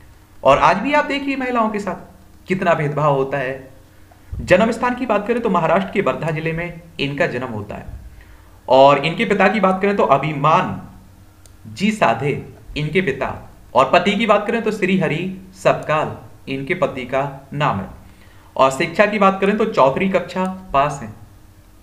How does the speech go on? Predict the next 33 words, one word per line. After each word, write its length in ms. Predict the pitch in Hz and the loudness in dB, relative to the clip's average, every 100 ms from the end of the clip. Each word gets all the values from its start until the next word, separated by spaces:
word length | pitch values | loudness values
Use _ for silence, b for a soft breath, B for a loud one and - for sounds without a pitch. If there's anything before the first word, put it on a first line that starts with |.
| - - | -20 -2
यानी 260 | 127 143 196 | 2 2 2
कि 100 | 220 | 2
पांचवी 420 | 196 185 190 240 | 2 2 0 -4
पूरी 240 | 240 233 | -2 0
पास 260 | 233 214 208 | 2 2 0
नहीं 140 | 214 | -2
कर 100 | 175 | -2
पाए। 220 | - 107 98 - - - - - - - | -4 -8 -10 -16 -20 -20 -20 -20 -20 -4
तो 80 | 156 | 4
कभी-कभी 480 | 165 165 214 220 220 | 4 6 4 2 2
है, 60 | |
मुझे 220 | 214 185 | 0 2
ये 160 | 208 185 | 4 4
भी 120 | 202 | 4
लगता 260 | 202 196 208 | 2 2 0
है 80 | 202 | 0
कि 120 | 196 | -2
शिक्षा 1120 | - - 170 - - - - 220 208 233 - - - - - - - - | -4 -4 -4 -8 -20 -20 -2 4 4 2 -4 -18 -20 -20 -20 -20 -20 -6
इंसानियत, 840 | 143 139 - 131 147 160 185 185 - - 120 | -4 -2 0 0 0 -2 -4 -6 -18 -18 -4
मानवता 480 | 123 123 135 139 151 | -2 0 0 0 -2
के 140 | 147 | -2
लिए 360 | 147 151 156 - - | -4 -6 -8 -14 -16
जरूरी 400 | 117 120 117 135 | -4 -2 -2 -4
नहीं 200 | 113 123 | -6 -8
है। 120 | 95 - - - - - - - - - - - | -8 -12 -16 -20 -20 -20 -20 -20 -20 -20 -18 0
कई 240 | 180 226 | 0 2
ऐसे 220 | 214 202 208 | 2 2 2
लोगों 240 | 190 196 | 4 4
को 120 | 196 | 2
जानता 300 | 170 160 165 | 2 2 0
हूं 100 | 190 | 0
जो 160 | 151 151 | 0 0
बड़े-बड़े 880 | 151 175 196 196 170 156 120 - | 2 6 4 4 2 2 -2 -6